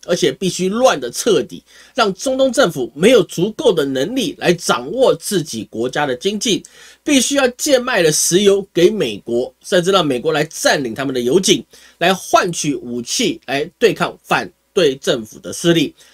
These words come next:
而反对政府的势力为了抵抗政府，<laughs> 所以说他也必须弄钱来跟美国买武器，然后这些武器打入了美国大兵的胸膛，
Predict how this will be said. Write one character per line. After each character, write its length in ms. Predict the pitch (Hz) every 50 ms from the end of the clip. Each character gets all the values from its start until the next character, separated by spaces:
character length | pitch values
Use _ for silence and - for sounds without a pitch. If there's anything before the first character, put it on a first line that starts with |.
| _ _ _
而 140 | - 254 302 294
反 340 | - - - 240 208 214
对 220 | 220 - 302 262 240
政 240 | 220 - 285 247 208
府 80 | 185
的 100 | 147 143
势 200 | 151 156 196 190
力 180 | 185 170 147 - -
为 120 | 247 202
了 80 | 180 175
抵 280 | - - - 151 131 120
抗 240 | - - 208 185 147
政 240 | 143 - 214 165 120
府， 160 | - - 117 - - 160 139
<laughs> 200 | - - - _
所 220 | - - - 285 254
以 80 | 220
说 140 | - 226 226
他 140 | 202 214 202
也 60 | 175
必 120 | 160 190
须 120 | 175 - 190
弄 220 | 226 254 220 180
钱 160 | 165 160 147
来 160 | 139 135 131 139
跟 180 | 170 180 175
美 240 | 190 185 160 131 117
国 260 | 110 - 117 131 127 -
买 260 | 160 143 127 131 156
武 200 | 190 143 110 90 98
器， 300 | - - 208 165 127 - _ _ _ _ _ _ _ _ _ _ _ _ _ _ _ _ -
然 160 | 170 151 170
后 120 | 208 233
这 180 | 226 226 254 220
些 160 | 196 - 220
武 140 | 202 147 120
器 280 | 113 - 165 139 110 - - - _ _
打 160 | - 156 117 117
入 120 | 143 175
了 160 | 156 123 - -
美 160 | 135 127 120
国 200 | 98 104 110 123
大 240 | - - 127 104 98
兵 160 | - 117 113
的 100 | 107 98
胸 240 | - - 156 175 160
膛， 220 | 156 120 95 95